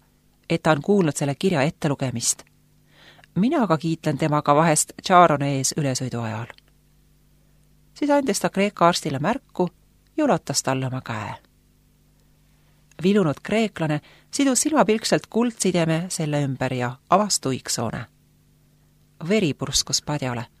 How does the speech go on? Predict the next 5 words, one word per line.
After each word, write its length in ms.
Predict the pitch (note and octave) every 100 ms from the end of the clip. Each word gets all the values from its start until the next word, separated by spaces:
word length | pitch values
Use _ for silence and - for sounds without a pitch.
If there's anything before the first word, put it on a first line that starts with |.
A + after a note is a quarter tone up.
| _ _ _ _ _ -
ja 140 | D#3+
voolas 320 | D#3+ E3+ D#3
Eunike 460 | D3 C3+ G3 - D#3
peale, 340 | D3+ C#3+ C3+ - _ _ _ - - - -
kes, 220 | G3